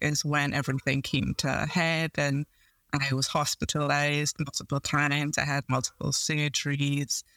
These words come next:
and it got really bad. My partner at the time, I think, took the brunt of it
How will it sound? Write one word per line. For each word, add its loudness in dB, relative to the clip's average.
and 2
it 0
got 2
really 0
bad. 0
My 2
partner 0
at 0
the -2
time, 0
I 0
think, 0
took -4
the 0
brunt 0
of 0
it -2